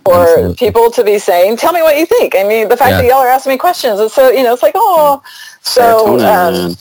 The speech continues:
Speaker 1: serotonin release.
Speaker 2: Yeah.
Speaker 1: Uh, wish I could, uh, <laughs> recreate that for myself. And then it goes back to the therapy work. You can create that for yourself.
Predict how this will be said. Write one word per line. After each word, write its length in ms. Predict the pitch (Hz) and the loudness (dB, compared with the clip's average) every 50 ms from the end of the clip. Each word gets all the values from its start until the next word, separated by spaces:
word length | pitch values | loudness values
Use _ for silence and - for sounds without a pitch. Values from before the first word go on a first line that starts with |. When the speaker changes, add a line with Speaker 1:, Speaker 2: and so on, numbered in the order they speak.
| _ - - - - - - 220 208 - | _ -20 -18 -18 -16 -14 -12 -10 -4 -2
Speaker 1:
serotonin 720 | 220 226 233 240 240 247 262 262 254 247 240 240 240 233 226 | -2 0 0 -2 -2 -4 -6 -6 -4 -4 -4 -4 -4 -4 -4
release. 680 | 226 220 208 202 214 208 214 214 - - - - - - - - | -4 -2 -2 -2 -2 -2 -4 -6 -8 -14 -20 -20 -14 -8 -4 -2
Speaker 2:
Yeah. 140 | - - 160 | 0 2 2
Speaker 1:
Uh, 260 | - - 151 147 - - | 2 2 2 0 -2 -2
wish 180 | 143 143 - - | -4 -4 -2 -2
I 100 | 220 208 | -2 0
could, 360 | - 254 208 208 202 190 165 - - - - - - 156 | 0 0 0 2 0 0 -2 -6 -8 -8 -6 -2 0 2
uh, 840 | 143 147 - - - 240 262 277 254 240 240 240 - 269 254 - 277 | 4 4 4 4 2 0 0 -4 -4 -4 -4 -4 -4 -4 -4 0 2
<laughs> 100 | - 214 | 2 2
recreate 440 | 226 214 - - 208 220 220 247 - | 2 0 0 2 2 2 2 2 2
that 220 | 196 175 156 - | 0 0 0 -2
for 100 | - 208 | -2 -4
myself. 580 | 202 180 175 185 - - 240 220 190 190 185 - | -4 -2 -4 -2 0 0 2 2 2 0 0 -2
And 140 | - 190 208 | -2 0 0
then 120 | 233 226 208 202 160 | 0 0 0 -4 -6
it 120 | - - | -8 -4
goes 200 | - 202 202 202 | -2 0 0 2
back 180 | 208 190 185 - | 0 0 0 -2
to 80 | - 170 | -2 -2
the 100 | 175 175 | -2 0
therapy 360 | - 185 214 226 220 - 165 | 0 0 0 0 -2 -4 -4
work. 340 | 147 151 - 156 - - _ _ _ - - - _ _ | 0 0 0 0 0 -4 _ _ _ -20 -20 -20 _ _
You 140 | 233 285 302 | -4 -4 -4
can 300 | - 262 262 302 349 330 | -2 -2 -2 -2 -2 -4
create 300 | - 190 165 156 151 - | 0 2 2 2 2 2
that 180 | - - - - | 0 -2 0 -2
for 120 | 175 151 | -2 0
yourself. 520 | - - - - - - - 58 - - | 0 0 -2 -2 -2 -4 -4 -4 -6 -8